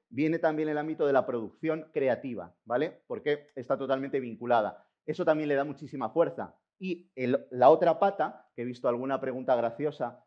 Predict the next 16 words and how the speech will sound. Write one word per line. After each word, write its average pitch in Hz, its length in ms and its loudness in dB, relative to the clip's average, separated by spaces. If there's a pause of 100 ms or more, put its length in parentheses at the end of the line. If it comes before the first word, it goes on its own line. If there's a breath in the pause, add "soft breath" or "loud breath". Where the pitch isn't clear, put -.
(120)
que 113 180 -2
al 107 120 -2
final 123 280 -4
lo 123 160 0
hablaremos, 139 560 -6 (280)
sobre 117 240 -4
temas 127 240 -6
de 120 60 -4
evasión 120 320 -4
fiscal, 123 420 -4
que 113 80 -6
veo 120 120 -4
que 113 60 -12
estáis 117 220 -12
muy 123 100 -14
interesados, 113 640 -6